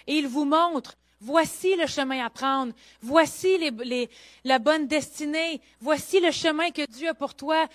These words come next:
voici tout ce que vous pourriez avoir en Christ. Il vous enseigne la parole, il vous montre dans la parole de Dieu quelles sont les promesses que Dieu vous a faites. Voici tout le potentiel que vous avez en Jésus-Christ. Nous, on y va vers ça. Est-ce que vous venez avec nous ? «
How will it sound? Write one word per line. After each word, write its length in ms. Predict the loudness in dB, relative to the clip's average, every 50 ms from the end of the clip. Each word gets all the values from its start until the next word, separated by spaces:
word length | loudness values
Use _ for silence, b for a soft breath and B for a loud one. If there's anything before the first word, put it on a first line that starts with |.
| B B B 0
voici 360 | 2 2 2 4 4 2 2
tout 220 | 2 2 2 2
ce 80 | 0 -2
que 80 | -6
vous 140 | -6 -6 -6
pourriez 280 | -6 -4 -2 -2 0 -2 0
avoir 520 | 0 0 0 0 0 2 2 2 2 2
en 40 | -2 -6 _ -14
Christ. 260 | -10 -8 -6 -6 -6 -6
Il 100 | -8 -8
vous 240 | -6 -6 -6 -4 -2
enseigne 420 | 0 -2 -2 0 0 2 2 2 2
la 120 | -2 -2
parole, 500 | 2 2 0 2 2 0 0 0 0 -2 B B B B B B B
il 120 | -6 -6 -4
vous 160 | -4 -4 -4
montre 420 | -2 -2 -2 -2 -4 -6 -8 -6
dans 140 | -4 -4 -4
la 100 | -4 -6
parole 300 | -4 -4 -2 -2 -2 -4
de 140 | -4 -6 -8
Dieu 240 | -6 -4 -4 -4 -6 B B B B -2
quelles 180 | 0 0 0
sont 180 | 0 -2 -2 -2
les 120 | -2 -4
promesses 580 | -6 -2 0 0 0 2 2 2 2 0 0 -4
que 120 | -6 -8
Dieu 200 | -8 -6 -4 -4
vous 240 | -4 -4 -6 -4 -4
a 80 | -4 -4
faites. 300 | -4 -6 -6 -6 -6 b b b b b b -10
Voici 380 | -4 -2 -2 -2 -2 -2 -4 -2
tout 120 | 0 -2
le 60 | -2
potentiel 840 | 0 0 0 0 2 0 -2 -2 -4 -6 -4 -2 0 2 2 0 -2 b b b b b _
que 80 | -6
vous 320 | -4 -2 -2 -4 0 2 2
avez 260 | 2 2 2 0 -2 -2
en 80 | -2
Jésus-Christ. 680 | -2 -4 -6 -6 -6 -10 -10 -6 -4 -4 -4 -4 -6 _ B B B B -6
Nous, 220 | -2 0 2 2 2 2
on 180 | 2 2 2
y 120 | 2 0 0
va 240 | 4 4 4 4 4
vers 220 | 4 0 0 -2
ça. 260 | -4 -4 -2 -2 -2 B B B B B
Est-ce 180 | -4 -4 -2 -2
que 100 | -2 -2
vous 180 | 0 -2 -6
venez 300 | -4 -4 -4 -2 0 0 0
avec 200 | 0 -2 -4 -6
nous ? « 280 | -6 -6 -6 -6 -6